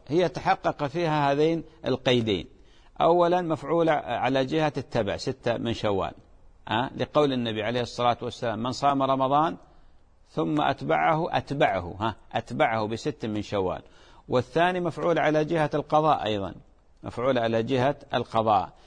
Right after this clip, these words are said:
فلذلك الذي يظهر لي والله أعلم أنه ما يصلح هذا، خاصة وأن النبي عليه الصلاة والسلام لما قال: "من صام رمضان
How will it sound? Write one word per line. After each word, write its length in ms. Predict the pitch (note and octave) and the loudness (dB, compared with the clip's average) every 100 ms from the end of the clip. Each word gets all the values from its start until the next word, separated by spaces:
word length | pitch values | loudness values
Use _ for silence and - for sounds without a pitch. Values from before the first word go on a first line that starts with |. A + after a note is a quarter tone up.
| - | -10
فلذلك 600 | - B2+ C#3+ E3+ E3 C#3 | -4 -2 2 4 2 2
الذي 260 | C3 B2 A#2 | -2 -2 0
يظهر 340 | A#2+ A2 B2+ | 0 0 -2
لي 120 | B2 G#2+ | 0 0
والله 420 | A#2 B2+ A#2 A2 | 0 2 0 2
أعلم 360 | A#2+ C#3 D#3+ | 0 0 -4
أنه 140 | - B2+ | -4 -4
ما 180 | D#3+ B2 | -2 -2
يصلح 440 | F#2 G2+ F#2 - | -4 -6 -8 -6
هذا، 160 | E2+ G2 | -6 -4
خاصة 640 | - D#3 - G#2 - G2 - - - - | 0 0 0 -6 -6 -10 -12 -20 -20 -8
وأن 280 | A2 C3+ C#3 | -4 0 0
النبي 380 | C#3 C#3 D3+ | 0 0 2
عليه 200 | B2+ A#2+ | 2 0
الصلاة 360 | A#2+ - A#2+ A2+ - | -2 -2 -2 -2 -2
والسلام 360 | A2 A#2+ A#2 | -8 -4 -4
لما 240 | A#2 A#2 A#2 | 0 0 0
قال: 360 | - B2+ F#2+ - - _ | 2 2 2 -6 -20 _
"من 160 | A#2+ A#2 | -8 -8
صام 340 | - C3+ C3 | -2 0 0
رمضان 640 | B2 B2+ B2+ C3 C3 F#2+ | 2 2 4 4 2 0